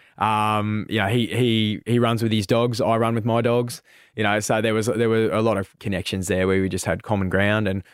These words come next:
and I think, you know, when he explained his vision and, uh, I explained, you know, how, what I thought the vision for Park Run as well could look like, yeah, it was just, it was similar. So, yeah, it was, uh, it was a pretty bold, when I think back about it,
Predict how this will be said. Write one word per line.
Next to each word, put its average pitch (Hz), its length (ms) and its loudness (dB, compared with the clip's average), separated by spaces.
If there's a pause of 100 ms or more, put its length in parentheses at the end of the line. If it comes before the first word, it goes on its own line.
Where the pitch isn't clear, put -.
(320)
and 107 120 0
I 101 40 0
think, 113 300 -2
you 98 240 -2
know, 104 140 0
when 110 160 0
he 117 140 0
explained 107 380 -2
his 113 140 -2
vision 117 340 0
and, 107 140 0
uh, 101 440 0
I 73 40 -10
explained, 107 640 -4
you - 100 -16 (300)
know, 95 160 -2
how, 101 220 0
what 110 280 -2
I 113 160 2
thought 117 300 -2 (240)
the 127 80 -2
vision 120 260 0
for 110 120 -4
Park 113 260 0
Run 113 120 -2
as 110 120 -4
well 117 120 0
could 117 160 -2
look 123 140 0
like, 131 220 -2
yeah, 120 80 0
it 101 160 0
was 98 180 -2
just, - 320 -4
it - 120 -6
was 104 120 -2
similar. 110 360 0
So, 101 340 0 (640)
yeah, 143 160 4
it 117 100 2
was, 110 200 0
uh, 113 340 2
it 120 40 -4
was 117 120 -2
a 120 60 -2
pretty 143 180 0
bold, 120 420 0
when 151 260 0
I 170 60 0
think 135 180 -2
back 143 200 0
about 95 260 -2
it, 196 200 0